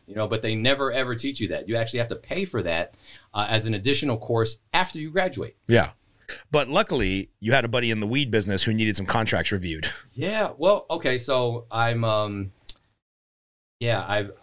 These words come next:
Speaker 1: I'm, I'm really humbled at this point because nothing seems to be working out for me. Um, and I'm, I'm still just kind of thinking that, okay, if I pass this bar exam, you know, maybe, like, you know, something might change. But, uh, a friend of mine,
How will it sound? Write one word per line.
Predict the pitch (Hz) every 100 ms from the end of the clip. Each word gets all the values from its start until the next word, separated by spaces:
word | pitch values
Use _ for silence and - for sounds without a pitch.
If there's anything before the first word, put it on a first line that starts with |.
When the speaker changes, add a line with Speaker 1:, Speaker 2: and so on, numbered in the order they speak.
| - _ _ _ _ _ _ _ _ _ _ _
Speaker 1:
I'm, | 131 151
I'm | 156
really | 120 185 156
humbled | 104 139 120 95
at | 90
this | 92
point | - 98 82
because | 87 90
nothing | 120 135 127 113
seems | 120 110
to | -
be | 101
working | 101 95 92
out | 90 87
for | 90
me. | 80 73 -
Um, | 92 85 85 85 85
and | 92 90
I'm, | 90 90
I'm | 78 92
still | 90 - 123 120 113
just | 107 -
kind | 101 95
of | 90 - _ _ _ _ _ 123
thinking | 113 120 107
that, | 104
okay, | 98 98 101
if | 98
I | 92
pass | - 110 110
this | 110 92
bar | 98 104
exam, | 101 92 98 92 90 87
you | 95
know, | 87
maybe, | 92 104 101 101 98 92
like, | 90 92 87 _
you | 90
know, | 82 78
something | - 92 98
might | 92 87
change. | - 98 92 85
But, | 98 90 - _ _ _ _
uh, | 95 90 85
a | 80
friend | - 117
of | 120
mine, | 110 107 104 104